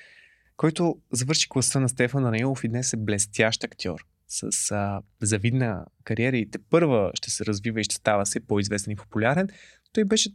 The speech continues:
доста голям бунтар, говореше не въпреки на учителите, замесваше се в някакви неща, защото просто искаше да покаже себе си. Имаше нужда от сцена, имаше нужда от зрители.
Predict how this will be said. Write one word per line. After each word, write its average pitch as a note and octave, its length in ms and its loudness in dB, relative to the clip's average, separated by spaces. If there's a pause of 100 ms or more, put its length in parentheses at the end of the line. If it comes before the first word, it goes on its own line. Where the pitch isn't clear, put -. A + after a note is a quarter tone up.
(100)
доста D3+ 500 2
голям D3+ 340 4
бунтар, A#2 800 2
говореше A2+ 400 0
не A#2 60 2
въпреки A2+ 340 -4
на A2+ 80 0
учителите, G#2+ 540 -4
замесваше B2 420 0
се - 140 -4
в A#2 140 -8
някакви A2 420 -2 (340)
неща, C#3+ 420 2
защото F3+ 360 -2
просто F3 340 0
искаше - 280 -2
да E3+ 180 0 (140)
покаже C#3 380 2
себе F3 320 4
си. - 220 0 (380)
Имаше B2 320 4
нужда B2+ 220 0
от B2+ 100 -4
сцена, C#3+ 400 2
имаше G2+ 240 -2
нужда G#2+ 200 0
от G#2+ 60 0
зрители. B2+ 420 0